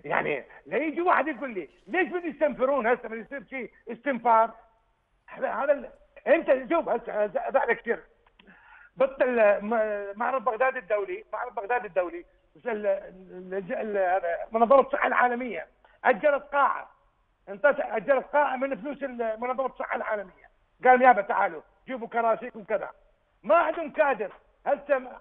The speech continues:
على كل المؤسسات دزوا لنا خمسة، دزوا لنا أربعة ك-، بدون تدريب، هذول راح يطبون. يعني البارحة أنا، آه، لا إله إلا الله، البارحة مريض مصاب دخل المستشفى، زوجته مصابة قالت: "أنا انحجر بالبيت"،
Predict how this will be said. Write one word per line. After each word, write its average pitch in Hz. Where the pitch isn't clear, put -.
على 247
كل 349
المؤسسات 277
دزوا 240
لنا 262
خمسة، 240
دزوا 220
لنا 254
أربعة 214
ك-، -
بدون 269
تدريب، 277
هذول 302
راح 226
يطبون. 269
يعني 226
البارحة 247
أنا، 220
آه، 170
لا 202
إله 196
إلا 196
الله، 170
البارحة 208
مريض 285
مصاب 254
دخل 302
المستشفى، 277
زوجته 277
مصابة 294
قالت: 262
"أنا 277
انحجر 254
بالبيت"، 208